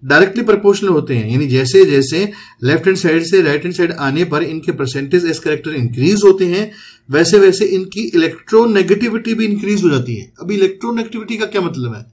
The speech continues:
यहाँ पर इलेक्ट्रॉन नेगेटिविटी का मतलब ये है कि परसेंटेज एस कैरेक्टर एसपी हाइब्रिडाइज में सबसे ज्यादा थे, तो ऐसा कार्बन की इलेक्ट्रॉन नेगेटिविटी एसपी टू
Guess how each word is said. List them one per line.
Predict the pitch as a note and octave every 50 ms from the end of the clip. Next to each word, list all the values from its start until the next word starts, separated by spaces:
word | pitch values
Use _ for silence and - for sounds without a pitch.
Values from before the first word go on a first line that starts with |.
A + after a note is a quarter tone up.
| _ _ _ - - - _ -
यहाँ | C3 E3 G#3
पर | G3+ G#3 G#3+ G#3
इलेक्ट्रॉन | F3 D#3+ D#3 C#3+ - - - G#3 G#3+ F#3+
नेगेटिविटी | D#3 C#3 C#3 D#3 D3 F#3 F3 F#3 F3+ G3
का | F#3+ G3
मतलब | E3+ D3+ D3+ - F3 F#3 D#3
ये | D3 D#3+ F3 D3+
है | A#2+ A#2+ C3+ F3+ G3+ G3+ - - - - _ _
कि | F3 F3+
परसेंटेज | F3 - F3 D3+ D3+ C#3 - E3+ D#3+ D#3+ - G3+ G3+ G3+ -
एस | F3 F#3+ F#3
कैरेक्टर | - D#3 C#3+ C3+ B2+ B2+ - G3+ - C#3
एसपी | C3 B2 - - - F3+ F#3+ G3 F#3+ - - _ _ _ _ -
हाइब्रिडाइज | D3 D3+ D#3 F3 F3+ F#3 F#3+ G#3 G3 - F#3+
में | G3+ G3
सबसे | G3 F#3 - - G3
ज्यादा | F3+ E3 D#3+ E3+ G3 G3+
थे, | G3 G3+ G3 F#3+
तो | G3 G3 - -
ऐसा | C3+ C#3+ C#3 - G3+ G3 F#3
कार्बन | - E3 C#3 C#3 C3+ C3 C#3 E3+ G3+ G3+ - - _ _ _ _ _ _ _ -
की | F#3+
इलेक्ट्रॉन | G3+ F3 D#3 D#3 C#3+ C#3 - - G3 G3 F#3
नेगेटिविटी | D#3+ C#3 C3+ D3 C#3+ D#3 D#3 D#3 D#3 D#3+ F#3 G#3+ - - -
एसपी | D3+ D3+ - - - G3 G3+
टू | G3 - G3+